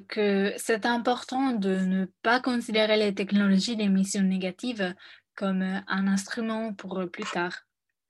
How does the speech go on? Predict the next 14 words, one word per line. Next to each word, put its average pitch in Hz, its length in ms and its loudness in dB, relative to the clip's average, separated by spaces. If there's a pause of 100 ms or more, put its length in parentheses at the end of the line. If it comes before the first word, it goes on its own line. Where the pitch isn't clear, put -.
(500)
Si 214 600 -6
nous 208 180 2
spéculons 226 680 2
sur 185 300 -2
notre 190 340 -4
capacité 226 680 -2
de 190 120 0
réaliser 214 520 2
les 185 320 0
émissions, 185 400 -4
des 202 240 -2
émissions 190 480 0
négatives 185 500 -4
nettes, 196 440 -4